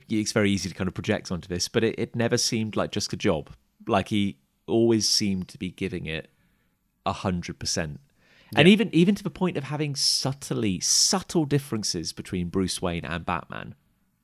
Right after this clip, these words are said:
Speaker 1: but both being undeniably Kevin Conroy. Like, it was, it, it's just phenomenal.
Speaker 2: Yeah. And I was so happy that he got to play Bruce Wayne in live action as well on the,
Speaker 1: <laughs>
Speaker 2: uh, Crisis on Infinite Earths crossover between all the Arrowverse shows.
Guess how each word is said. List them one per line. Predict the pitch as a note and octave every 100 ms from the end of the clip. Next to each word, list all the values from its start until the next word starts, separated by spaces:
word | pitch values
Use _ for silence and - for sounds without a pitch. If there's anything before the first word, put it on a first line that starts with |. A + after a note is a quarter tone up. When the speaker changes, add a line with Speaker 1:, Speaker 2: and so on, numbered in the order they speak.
| _ _ _ _ _ -
Speaker 1:
but | A#2 -
both | A2+ G2
being | A#2 G2+ F#2+ F2+ - -
undeniably | A#2 G#2 F#2+ G2 F#2+ F2+ F2 E2 -
Kevin | F#2 E2+
Conroy. | D#2 F#2 D#2+ D#2+ -
Like, | G#2+ G2
it |
was, | B2+ A2+ -
it, | G#2+
it's | C3+ - E3
just | F3+ -
phenomenal. | G2 E2+ C#2+ C#2 _ _ _ _ -
Speaker 2:
Yeah. | G#2+ F#2+ - - - - -
And | C3
I | C3
was | B2 A#2
so | - - C#3 C3+
happy | B2 A#2+ B2 G#2
that | G#2
he | G2+ G2 -
got | G2+ -
to | -
play | G#2+ G#2+ G2
Bruce | F#2 G#2 G2
Wayne | G#2 G2 G2
in | G2 F#2+
live | G#2+ G2 G2
action | G2 G#2 - B2+
as | A2 F#2
well | G#2 A2 A#2+ A#2 -
on | A2 G2 F#2+
the, | G2 G2
Speaker 1:
<laughs> | G2+
Speaker 2:
uh, |
Crisis | - A#2+ G#2 G#2 A2
on |
Infinite | A2 A2+ G#2
Earths | G#2 G#2+ -
crossover | A#2 A2 B2 A#2 A2 B2+ A2+
between | - A2+ G#2+
all | G#2
the | G2+
Arrowverse | G#2+ A2+ A2 A#2 A2+
shows. | - C3 C3+ D3